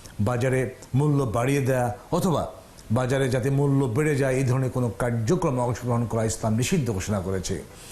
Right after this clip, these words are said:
আমরা যদি এই যে, আহ, বেশ কয়েকটি পয়েন্ট আপনাদের সামনে তুলে ধরা হলো, প্রিয় দর্শক, একটুখানি প্লিজ, একটুখানি আমরা চিন্তা করি যে আমরা যদি এগুলো, আহ, মেনে, আহ,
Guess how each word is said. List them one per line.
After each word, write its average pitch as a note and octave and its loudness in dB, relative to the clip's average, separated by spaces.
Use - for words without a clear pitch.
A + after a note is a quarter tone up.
আমরা B2+ 0
যদি C#3 0
এই G#3+ 4
যে, F3 4
আহ, A#2 -2
বেশ C#3 0
কয়েকটি B2+ -2
পয়েন্ট B2 0
আপনাদের A2+ -2
সামনে A2+ -2
তুলে B2 0
ধরা G#2 0
হলো, G2 0
প্রিয় G#2+ 0
দর্শক, G2 -2
একটুখানি B2+ -4
প্লিজ, G#2 -2
একটুখানি D3+ -2
আমরা A#2 0
চিন্তা A2 -2
করি F#3 -2
যে A2 0
আমরা A#2 0
যদি A#2 0
এগুলো, A#2+ 2
আহ, F#2+ 0
মেনে, C3 2
আহ, A#2 0